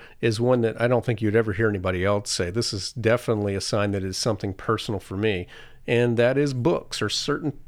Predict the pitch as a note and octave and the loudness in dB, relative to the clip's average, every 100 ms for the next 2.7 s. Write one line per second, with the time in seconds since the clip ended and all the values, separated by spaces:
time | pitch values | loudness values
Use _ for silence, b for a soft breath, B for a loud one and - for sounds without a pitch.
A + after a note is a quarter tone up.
0 | - - D3+ F3+ F3 F3 D3+ F#2+ C#2+ - | -14 0 0 0 0 0 0 -4 -8 -12
1 | - - - - - - F3+ F#3+ D3 C3 | -16 -16 -16 -20 -20 -4 0 2 2 2
2 | A#2 G2+ A2 G2+ F#2 F#2+ E2+ | 2 2 2 2 0 0 -2